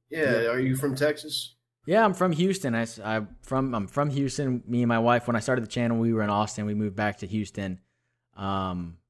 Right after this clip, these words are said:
Speaker 2: I guess a little bit once we realized we were gonna have a baby, 'cause that's where our family's at. So,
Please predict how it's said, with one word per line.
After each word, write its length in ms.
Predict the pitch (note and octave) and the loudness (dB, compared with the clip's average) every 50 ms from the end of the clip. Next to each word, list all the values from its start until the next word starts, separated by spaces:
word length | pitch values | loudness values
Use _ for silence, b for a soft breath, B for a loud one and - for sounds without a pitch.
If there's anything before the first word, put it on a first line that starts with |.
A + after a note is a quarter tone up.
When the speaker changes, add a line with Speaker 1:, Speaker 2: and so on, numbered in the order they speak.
| _ _ _ _ _ _ _ _ _ _ _ _ _ | _ _ _ _ _ _ _ _ _ _ _ _ _
Speaker 2:
I 80 | - F#2+ | -12 -8
guess 280 | F#2 G2+ F#2 F2+ - - | -6 -4 -4 -6 -8 -12
a 80 | - | -10
little 160 | G2 G#2 G#2 | -6 -4 -4
bit 160 | F#2 G#2 F#2+ F#2 | -2 -2 -2 -2
once 340 | G#2+ A#2 G#2+ - - - | -2 -2 -2 -4 -8 -6
we 140 | - A2 G#2 | -4 -2 -2
realized 340 | G2+ G2+ G2+ G2 G2 F#2+ F2+ | 0 0 0 2 0 0 -2
we 80 | G#2 G2 | -6 -8
were 60 | F#2 | -6
gonna 140 | G2 F#2 F#2+ | -6 -4 -4
have 120 | G2 F#2+ | -4 -6
a 40 | F2+ | -4
baby, 320 | F2+ G2 G2 G2 F#2+ F2 E2 | -4 -2 -2 -2 -4 -6 -8
'cause 140 | - G2+ | -10 -10
that's 120 | G2 F#2 - | -10 -8 -8
where 120 | G2+ F#2 | -6 -6
our 60 | F2 | -6
family's 360 | - F#2 F#2 F#2 F#2 F2 E2 E2+ | -6 -6 -6 -6 -6 -8 -8 -10
at. 240 | D#2+ E2 E2+ D#2+ | -10 -12 -12 -14
So, 340 | - - F#2 F2 F2 F2 E2+ | -16 -14 -12 -10 -10 -12 -14